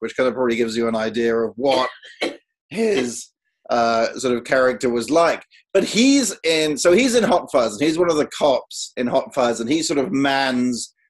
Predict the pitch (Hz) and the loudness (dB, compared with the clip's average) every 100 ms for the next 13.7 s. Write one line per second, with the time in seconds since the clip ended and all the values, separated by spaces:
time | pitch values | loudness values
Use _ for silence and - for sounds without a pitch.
0 | _ 120 101 156 143 95 - - - - | _ -8 -2 0 0 -2 -6 -10 -12 -18
1 | _ _ - 175 233 - 220 180 180 202 | _ _ 0 2 2 2 2 2 2 0
2 | 196 165 - - 156 156 127 131 131 110 | 0 -2 -8 0 2 2 0 0 0 -2
3 | 160 160 160 - _ _ _ _ _ _ | -4 -2 -4 -6 _ _ _ _ _ _
4 | _ _ - 190 370 - 269 226 165 - | _ _ -2 0 0 0 -4 -4 -10 -20
5 | - _ _ _ _ 131 127 180 165 - | -20 _ _ _ _ -4 -4 -4 -10 -12
6 | _ - 185 208 220 - - - 208 240 | _ -4 0 2 0 -2 -8 -4 0 2
7 | 220 - - 165 170 160 165 170 165 156 | 2 -2 -2 0 2 2 0 0 2 2
8 | 156 - 180 180 185 180 - 180 170 156 | 2 2 0 2 2 0 4 4 4 2
9 | 160 139 131 147 143 139 123 _ _ _ | -2 -4 0 4 4 4 0 _ _ _
10 | _ _ - 165 139 180 170 175 143 151 | _ _ -6 -2 4 4 4 0 0 2
11 | 156 156 - 151 147 143 - _ - - | 2 0 -2 -2 -2 -4 -8 _ -6 2
12 | 311 160 120 170 196 190 156 180 180 147 | 4 2 0 0 2 2 0 0 0 0
13 | 139 175 208 - 120 95 - | 0 2 2 0 -2 -4 -10